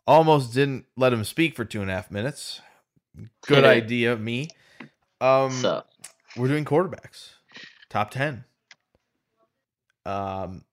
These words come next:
Speaker 1: should be fun. Uh, man. It, I feel like, Nate, we've talked about, like, we were just talking about this 'cause we, <laughs> it was, like, three minutes in between recording these.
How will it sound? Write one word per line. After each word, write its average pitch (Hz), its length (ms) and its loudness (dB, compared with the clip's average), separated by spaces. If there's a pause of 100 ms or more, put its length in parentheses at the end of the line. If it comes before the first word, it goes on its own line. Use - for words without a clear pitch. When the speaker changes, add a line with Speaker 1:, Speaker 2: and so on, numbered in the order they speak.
(320)
Speaker 1:
should - 440 -6
be 139 120 -4
fun. 147 440 -4 (1700)
Uh, 101 360 -2 (720)
man. 98 300 -6 (1500)
It, 135 240 -6 (340)
I 131 120 0
feel 170 280 0
like, 180 360 0
Nate, 139 260 -6
we've 120 240 -8
talked 110 320 -4
about, 104 420 -8
like, 113 160 -8
we 127 100 -6
were 139 60 -4
just 123 200 -12
talking 104 260 -4
about 90 220 -16
this 78 200 -18
'cause - 380 -20
we, 104 120 -12
<laughs> - 500 -16
it - 100 -18
was, 117 120 -10
like, 107 140 -4
three 135 360 -6
minutes 110 320 -6
in 110 80 -8
between 104 300 -10
recording 78 480 -14
these. - 260 -20